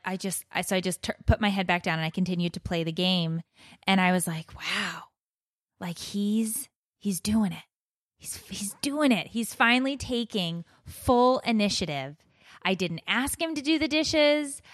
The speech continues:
We didn't have a conversation about it. It was just, he got up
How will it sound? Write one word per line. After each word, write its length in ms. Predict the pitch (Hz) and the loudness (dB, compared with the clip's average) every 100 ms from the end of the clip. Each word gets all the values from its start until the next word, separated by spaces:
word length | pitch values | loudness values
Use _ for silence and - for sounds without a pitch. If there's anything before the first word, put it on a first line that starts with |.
| - - - | -20 -16 -4
We 100 | 240 | 2
didn't 200 | 208 202 | 2 2
have 140 | 202 175 | 0 -4
a 20 | |
conversation 760 | - 180 160 - 320 311 - 320 | -4 -4 -4 -2 0 2 0 -2
about 340 | 285 254 262 | 2 2 2
it. 480 | 254 254 247 240 - _ _ _ _ | 2 2 2 0 -4 _ _ _ _
It 140 | 220 208 | -4 0
was 200 | 208 185 | -2 -2
just, 460 | - 226 196 - - | 2 2 2 -2 -2
he 140 | 202 | -4
got 340 | - 170 180 254 | 0 0 2 2
up 400 | 165 156 - | 0 -4 -2